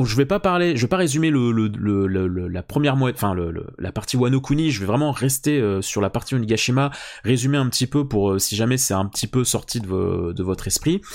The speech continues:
Mais en gros, on a, euh, eh bien, euh, toute l'alliance des, euh, de, des Mugiwara, euh, les samouraïs, euh, les, les, les supernovas, tout ça qui,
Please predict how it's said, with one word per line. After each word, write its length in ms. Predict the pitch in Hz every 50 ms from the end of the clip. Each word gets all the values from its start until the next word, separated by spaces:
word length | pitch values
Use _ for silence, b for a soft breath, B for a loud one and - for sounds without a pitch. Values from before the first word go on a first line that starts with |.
| B B B B B B 131
Mais 160 | - 127 135 139
en 200 | 110 139 147 135
gros, 280 | 131 156 170 185 180 -
on 160 | 123 131 135 147
a, 260 | 151 156 156 - -
euh, 340 | 113 110 110 107 104 104 107
eh 80 | 110 104
bien, 240 | 104 139 131 123 107
euh, 40 | 104
toute 240 | - - - -
l'alliance 520 | - 143 139 139 143 139 135 - - - -
des, 300 | 104 101 110 123 123 120
euh, 600 | 113 110 104 98 98 95 92 92 90 90 90 87
de, 360 | 90 90 90 87 87 85 85 85 - - _ - - _ - _ _ - 104
des 120 | 98 98
Mugiwara, 760 | 98 104 104 95 107 107 110 110 98 98 101 104 104 104 104
euh, 140 | 98 92 92
les 80 | 95 98
samouraïs, 680 | - - 104 101 104 98 92 92 95 92 95 95 92
euh, 160 | 90 90 90
les, 240 | 90 87 87 87 87
les, 240 | 85 85 87 85 82
les 120 | 82 90
supernovas, 580 | 87 - - - 101 95 95 95 92 90 104 101
tout 120 | - -
ça 140 | 92 107 104
qui, 240 | - - 92 90